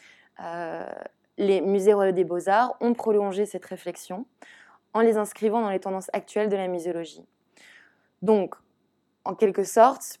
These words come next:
avec d'autres mots, il s'agit de, de poser la question de comment mettre la technologie au service de l'art pour nous permettre de reconstituer ce musée imaginaire et de rendre hommage au gé-, au génie du peintre.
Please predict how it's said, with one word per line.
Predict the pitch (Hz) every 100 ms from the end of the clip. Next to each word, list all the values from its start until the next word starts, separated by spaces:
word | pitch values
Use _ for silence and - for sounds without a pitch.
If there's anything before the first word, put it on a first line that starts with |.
| -
avec | 185 180 170
d'autres | 208 - 196
mots, | 190 240
il | 233
s'agit | 196 185 202
de, | 190
de | 180 -
poser | 208 196 202
la | 170
question | 170 - 226
de |
comment | 202 - 233 226 214
mettre | 202 190 -
la | 175
technologie | - - 190 180 175 175 -
au | 180
service | - 175 165 156
de | 170
l'art | 165 160 240 - _ - _
pour | 190
nous | 185
permettre | 202 196 214 180
de |
reconstituer | 185 202 202 214 - - - 214 214
ce | 214 175
musée | 180 165 180
imaginaire | 175 160 151 160 180 262 _ - - -
et |
de | 196
rendre | 196 196 175
hommage | 185 202 220
au | 208
gé-, | 175 -
au | 180
génie | 165 196
du | 170 170
peintre. | 156 160 -